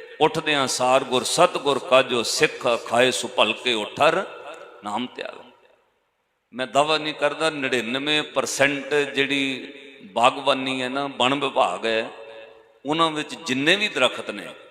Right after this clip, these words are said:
ਪਹਿਲਾਂ ਫੁੱਲ ਲੱਗਦੇ ਨੇ, ਫਿਰ ਫਲ ਲੱਗਦੇ ਨੇ,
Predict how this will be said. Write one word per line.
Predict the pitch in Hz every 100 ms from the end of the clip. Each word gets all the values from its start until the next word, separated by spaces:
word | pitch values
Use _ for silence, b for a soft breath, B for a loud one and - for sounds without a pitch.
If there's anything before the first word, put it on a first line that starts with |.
| - _ -
ਪਹਿਲਾਂ | 143 160 165
ਫੁੱਲ | - 123 113
ਲੱਗਦੇ | 113 113 117 151
ਨੇ, | 170 - - - - - _ _
ਫਿਰ | 135
ਫਲ | 123 117 104
ਲੱਗਦੇ | 101 85 -
ਨੇ, | 107